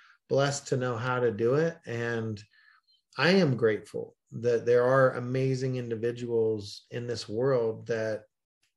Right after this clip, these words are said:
see the value of what Echo Water is and what Echo devices produce, and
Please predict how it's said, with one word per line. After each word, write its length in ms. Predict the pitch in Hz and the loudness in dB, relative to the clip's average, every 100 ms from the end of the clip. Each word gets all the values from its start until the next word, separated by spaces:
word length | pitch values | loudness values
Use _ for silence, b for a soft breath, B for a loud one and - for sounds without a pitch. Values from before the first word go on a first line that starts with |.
| _ b b b b | _ b b b b
see 400 | - - - 180 | -10 -8 -2 2
the 100 | 160 | 2
value 760 | 113 120 117 143 156 170 170 170 _ - | 2 2 4 2 2 0 0 -4 _ -6
of 280 | 139 151 131 | 0 0 2
what 300 | 143 156 160 - _ _ | 2 2 -2 -14 _ _
Echo 460 | 147 147 160 151 156 | -6 0 6 6 6
Water 420 | 151 135 151 156 | 2 -2 0 0
is 260 | 135 151 147 | 2 0 -2
and 100 | 123 | -4
what 140 | 127 | -2
Echo 260 | 131 135 147 | -2 -2 -4
devices 560 | 123 117 131 139 139 120 | -4 -2 -2 -2 -6 -8
produce, 600 | - 117 123 147 156 - B B B _ | -8 -4 0 0 -2 -12 B B B _
and 640 | 120 131 127 127 120 117 | -2 0 0 0 -2 -6